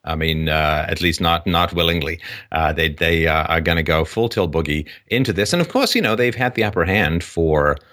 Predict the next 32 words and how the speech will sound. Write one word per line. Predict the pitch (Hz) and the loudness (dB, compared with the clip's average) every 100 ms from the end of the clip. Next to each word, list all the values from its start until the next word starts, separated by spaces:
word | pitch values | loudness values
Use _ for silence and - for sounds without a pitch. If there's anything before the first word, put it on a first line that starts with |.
| - _ _ - - - | -20 _ _ -20 -8 -2
at | 95 | 0
least | 110 123 | 0 0
half | 95 85 | 0 0
a | 82 | 0
century, | 90 87 - 82 | 0 0 0 0
if | 85 | 2
not | 85 | 0
longer, | 82 120 147 82 92 | 2 2 2 2 2
and | 85 82 85 | 2 2 2
that's | 87 - | 0 0
kind | - 107 | 0 0
of | 104 | 2
ingrained, | 101 113 175 80 - _ _ | 2 0 0 -4 -8 _ _
uh, | 82 80 | -2 0
in | 85 80 | 0 0
them. | 95 123 | 2 2
They | 85 | 2
don't, | 87 92 - - | 2 0 -2 -2
I | 90 | 0
think | 113 98 | 0 0
the | 85 | 0
elder | 95 98 82 | 2 2 0
people | 98 90 87 | 0 2 2
in | 82 | 2
the | 82 | 2
organizations, | 82 80 82 90 95 139 | 2 2 2 0 -2 -4
they | - | -2
don't | 233 | -2
really | 190 | 0
understand | 156 - 151 196 | -2 0 -2 -2
the | 117 | -2
power | 95 87 | -4 -6